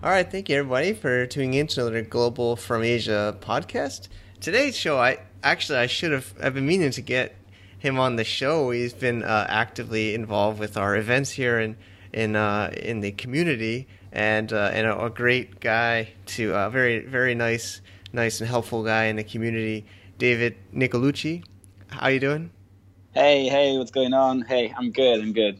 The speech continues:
Speaker 2: Uh, thanks for having me here for, for the first time, Mike. We've been talking about that
Speaker 1: Yeah,
Speaker 2: for,
Speaker 1: I
Speaker 2: for a
Speaker 1: know.
Speaker 2: while now.
Speaker 1: It's, uh, it's, well, better late than never. So we'll, maybe,
Speaker 2: Yeah.
Speaker 1: I think even,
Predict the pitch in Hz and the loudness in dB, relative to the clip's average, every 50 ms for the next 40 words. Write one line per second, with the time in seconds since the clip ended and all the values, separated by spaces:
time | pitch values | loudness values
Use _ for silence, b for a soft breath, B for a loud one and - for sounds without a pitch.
0 | - - - 110 110 101 - - 139 143 139 - - 131 113 117 120 120 120 117 | -12 -8 -4 -4 -4 -4 -2 2 2 2 2 2 4 6 8 8 8 6 6 4
1 | 110 107 101 98 - 104 104 104 104 104 98 - - 101 98 95 95 95 95 92 | 2 0 0 -2 0 2 2 4 2 2 0 -4 -4 -2 0 0 0 0 -2 -2
2 | - 123 117 - - - 127 - - - 110 107 107 104 104 101 104 107 104 98 | -2 0 0 2 4 4 4 4 4 2 2 2 2 2 0 0 0 -2 -2 -2
3 | 101 98 101 104 104 101 107 101 - 117 104 95 95 87 87 95 95 90 156 156 | -2 0 0 0 0 0 -4 -4 -4 -4 -4 -2 -2 -4 -2 -2 -4 -4 -4 -2
4 | 180 202 196 185 175 170 165 170 170 160 151 151 92 95 92 90 90 87 87 90 | -2 2 4 4 4 4 2 4 4 4 6 6 4 4 2 0 -2 -2 -2 -2
5 | 92 B B B B B - - - 156 - - - - - 135 131 127 127 123 | -4 B B B B B -18 -12 -12 -10 -8 -8 -6 -2 0 0 2 2 2 0
6 | 127 127 - B B B B B B B B B B B B - - - - - | -2 -4 -8 B B B B B B B B B B B B -14 -14 -14 -16 -18
7 | - - 156 156 156 156 156 - 170 165 165 156 147 147 147 147 147 - 131 127 | -10 -4 0 0 0 0 0 -2 0 0 2 2 2 2 0 0 0 -2 -4 0
8 | 127 135 135 113 113 113 113 117 - - 120 113 113 117 120 131 139 139 135 - | 2 2 2 2 2 0 0 0 -2 -2 -2 -2 -2 -2 -4 -6 -8 -8 0 8
9 | - 139 135 139 123 - - - 123 139 143 - 190 175 143 143 143 143 143 139 | 10 10 12 12 10 8 8 6 4 4 4 2 0 0 0 2 2 2 2 0
10 | 131 127 120 120 123 123 120 120 | 0 -2 -4 -6 -8 -8 -10 -10